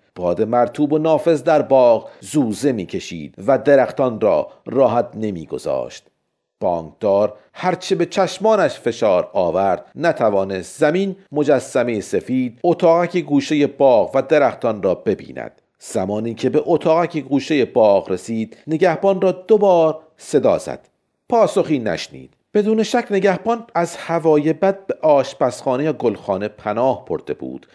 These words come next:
و آنجا به خواب رفته بود. پیرمرد با خود اندیشید: «اگر من جرأت عملی کردن هدفم را داشته باشم، سوزن در وهلهٔ اول متوجه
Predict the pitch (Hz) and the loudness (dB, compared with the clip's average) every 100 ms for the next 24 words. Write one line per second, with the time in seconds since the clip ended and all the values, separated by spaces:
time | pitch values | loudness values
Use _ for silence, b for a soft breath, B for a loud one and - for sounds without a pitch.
0 | b 135 175 170 151 135 139 107 113 87 | b 0 2 2 0 2 4 4 0 2
1 | 113 85 73 64 64 - 65 - 60 - | 2 2 0 -4 -6 -8 -14 -14 -18 -20
2 | _ _ _ - - 80 71 82 98 101 | _ _ _ -18 -12 -12 -10 -4 -2 -2
3 | 101 - 185 - 185 180 - - 196 175 | -4 0 2 2 2 0 -2 -4 -4 -2
4 | 196 - 202 95 - _ _ _ _ _ | -6 -4 -4 -4 -8 _ _ _ _ _
5 | - 90 82 78 76 80 87 - 78 - | -6 -6 -4 -4 -4 -6 -8 -6 -6 -6
6 | 87 - - 143 104 95 98 - 110 92 | -8 -8 -6 -4 -2 -4 -6 -4 -4 -2
7 | 117 98 92 139 156 - 127 127 107 139 | -4 -4 -2 2 2 0 -2 0 0 0
8 | 95 - 95 80 62 78 69 - b - | -2 -4 -8 -6 -8 -10 -12 -16 b -20
9 | - 90 78 78 80 76 - 80 76 - | -12 -8 -8 -8 -10 -10 -6 -6 -6 -6
10 | 85 80 95 - 107 90 135 127 B 135 | -6 -4 -6 -4 -4 0 0 0 B -6
11 | 113 - 80 - - 82 | -6 -4 -6 -4 -6 -8